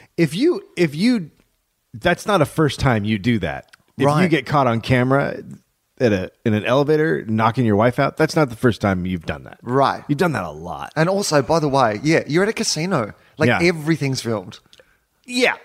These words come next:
Speaker 2: So you're like, y-, you're cocky about it.
Speaker 1: Yeah.
Speaker 2: You're like, "I'm gonna do this."
Speaker 1: Yeah.
Speaker 2: Oh, yeah, all these, it's like going into the Big Brother house and doing it.
Speaker 1: It's
Speaker 2: Like,
Speaker 1: yes, it's insane.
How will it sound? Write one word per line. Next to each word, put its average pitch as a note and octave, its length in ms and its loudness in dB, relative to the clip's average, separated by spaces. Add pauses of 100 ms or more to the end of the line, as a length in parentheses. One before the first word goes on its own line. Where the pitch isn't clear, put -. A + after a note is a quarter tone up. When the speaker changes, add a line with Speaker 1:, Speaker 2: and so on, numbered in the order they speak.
(120)
Speaker 2:
So - 160 0
you're F3 180 2
like, D3+ 240 2 (320)
y-, D#3+ 160 2
you're F#3 220 0
cocky E3+ 380 0
about G2 280 -2
it. A#2+ 140 -16
Speaker 1:
Yeah. F3 300 0 (120)
Speaker 2:
You're F3 140 2
like, E3+ 180 2
"I'm F#3 80 0
gonna G#3 180 -2
do E3 220 2
this." B2 380 -4 (160)
Speaker 1:
Yeah. C#3+ 140 4
Speaker 2:
Oh, - 20 2
yeah, E3 160 2
all D#3 180 2
these, F3 240 0
it's F3+ 140 -6
like G#3 120 2
going G#3+ 180 0
into G3 120 -4
the F3 100 -2
Big D3 220 -8
Brother E3 240 2
house A#2 460 -2 (100)
and C3 160 -2
doing A#2+ 220 2
it. A#2 160 -2
Speaker 1:
It's - 340 -2
Speaker 2:
Like, F3+ 220 2
Speaker 1:
yes, G#3+ 180 0
it's F3+ 160 -2
insane. F3 720 2